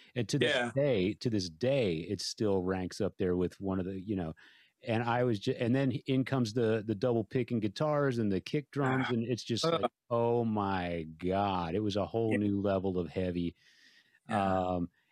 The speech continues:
Speaker 1: and then, of course, I went on to see him numerous times. Um, I actually, uh, did an interview with Udo one time in downtown Austin. I was on his tour bus, and he was touring as,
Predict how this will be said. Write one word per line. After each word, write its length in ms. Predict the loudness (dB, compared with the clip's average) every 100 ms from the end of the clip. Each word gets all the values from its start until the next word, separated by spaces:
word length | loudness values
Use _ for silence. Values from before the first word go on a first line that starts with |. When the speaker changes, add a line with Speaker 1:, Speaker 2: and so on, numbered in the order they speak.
| -2
Speaker 1:
and 120 | 0
then, 80 | 0
of 120 | -2
course, 260 | -2 0
I 60 | 0
went 220 | 0 2
on 120 | 2 0
to 60 |
see 260 | -2 -2 0
him 280 | 0 0 0
numerous 400 | 0 0 -2 -4
times. 600 | -4 -2 0 0 -2 -6 _ _ _ _ _ -6
Um, 720 | -2 0 2 0 0 -2 -4 _ -20 -20 -20 _ -2
I 220 | 0 2
actually, 640 | 0 -2 -2 0 2 0
uh, 440 | 0 0 2 2 -2 -6
did 160 | -2 0
an 120 | 2
interview 340 | 2 2 2 2
with 140 | 0 0
Udo 300 | 0 2 2
one 280 | 2 2
time 320 | 0 0 2 2
in 80 |
downtown 540 | 2 0 0 0 -2 -2
Austin. 520 | 0 -2 -2 -2 -2
I 100 | 0
was 180 | 0 0
on 160 | 0 -2
his 140 | -4
tour 300 | -4 -2 0
bus, 320 | 0 -2 -2
and 120 | -6
he 140 | -4 -2
was 260 | -2 -2
touring 580 | -6 -4 0 0 0 -2
as, 440 | -2 -2 -2 -4